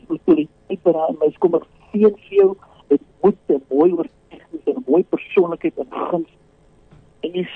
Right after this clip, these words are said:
spreek dit uit oor sy lewe. En daardie gedeelte, ekskuus, is vir my so belangrik. Ons kan nie afsluit sonder dit nie, want jy wil die ou uitstuur. Ek vat ons seuns in Washington, die ander een is in New York, en ons het hulle gerelease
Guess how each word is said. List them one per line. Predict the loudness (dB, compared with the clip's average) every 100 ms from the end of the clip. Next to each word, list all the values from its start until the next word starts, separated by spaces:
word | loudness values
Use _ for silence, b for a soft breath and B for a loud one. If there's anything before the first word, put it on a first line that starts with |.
| -16
spreek | -2 2 4 4
dit | 0 0 _
uit | -2 -2 -2 0
oor | 0 0
sy | -4
lewe. | -2 -2 -2 -6 -12 _ -4
En | -4 0
daardie | 0 2 0
gedeelte, | -2 -6 -6 -6 -8
ekskuus, | -6 -6 -2
is | -4 -4
vir | 0
my | 0 -2 -10
so | 0 4 6
belangrik. | 4 2 0 -8 -10 _ -8
Ons | -6 -2
kan | 0
nie | 0 -2 _ -2
afsluit | -2 -2 -6 -6
sonder | -6 -8 -6 -2 -2 2
dit | 0 2
nie, | -2 0
want | -2 -4 b b
jy | 0 4
wil |
die | 4 4
ou | 2 2
uitstuur. | 0 -4 _ -8 -4 -2
Ek | -2 -2
vat | -2
ons | -2 -8 -10 _ -8
seuns | -6 -6 -4
in | -2 0
Washington, | 0 0 -4 -2 -2
die | 0 -2
ander | -2 -2
een | -4
is | -6 -6
in | -6
New | 0 4
York, | 4 0 B B B
en | -2
ons | 0 2
het | 0 2
hulle | 0 0 -4
gerelease | -4 2 2 0 -4 -6